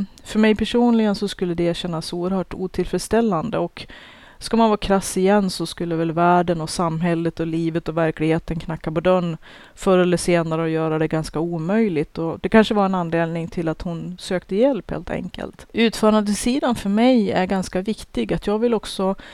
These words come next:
inte bara ha det i huvudet utan också få ut det i händerna, som jag brukar säga. Nu är ju inte allt kreativt arbete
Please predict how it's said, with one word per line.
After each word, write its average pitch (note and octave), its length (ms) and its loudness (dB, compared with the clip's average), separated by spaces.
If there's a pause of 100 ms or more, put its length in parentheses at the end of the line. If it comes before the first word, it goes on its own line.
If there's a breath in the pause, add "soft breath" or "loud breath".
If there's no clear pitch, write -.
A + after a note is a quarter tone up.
(180 loud breath)
inte G#3 300 4
bara G#3+ 380 4
ha G#3+ 360 2
det G#3+ 80 4
i G3 80 4
huvudet G#3 600 0
utan F#3 440 0
också - 340 -6
få G3 280 -2
ut G3 200 -2
det G3 120 0
i G3+ 80 4
händerna, G3+ 560 2
som - 160 -8
jag - 80 -10
brukar - 280 -8
säga. F3 500 0 (120)
Nu G#3+ 100 6
är A3 40 10
ju A#3 100 10
inte G#3+ 180 6
allt A3 400 8
kreativt F3+ 580 2
arbete E3+ 800 0